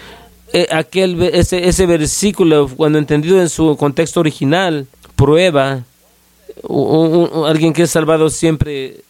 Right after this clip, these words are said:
es salvado, es tontería, no, no es así. Muchos cristianos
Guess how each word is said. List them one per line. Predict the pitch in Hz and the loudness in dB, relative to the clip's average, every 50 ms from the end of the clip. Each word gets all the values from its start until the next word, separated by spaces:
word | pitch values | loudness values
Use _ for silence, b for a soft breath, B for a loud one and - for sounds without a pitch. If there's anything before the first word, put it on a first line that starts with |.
| _ _ - | _ _ -10
es | 143 131 | -10 -8
salvado, | - - 147 139 139 160 156 139 131 131 | -6 -4 -4 -2 0 0 0 2 0 0
es | 127 - | 0 -2
tontería, | - 127 120 117 127 120 160 170 151 113 101 98 | -2 -4 -4 -2 -2 0 2 2 2 2 0 0
no, | 113 117 123 120 120 | 0 0 0 2 2
no | 123 120 117 117 | 2 2 2 0
es | 113 - | 0 -2
así. | 113 104 - 170 165 143 123 117 - - - - - _ - - - - _ _ - - - - - | -2 -2 0 0 0 -2 -2 -6 -14 -20 -20 -20 -20 _ -20 -20 -20 -20 _ _ -20 -20 -16 -10 -6
Muchos | 143 160 - 165 151 - | -4 -4 -2 -4 -2 0
cristianos | 175 165 131 - 175 196 202 208 202 190 180 170 151 - - | 0 -2 -2 0 0 0 2 2 2 2 2 0 0 -2 -6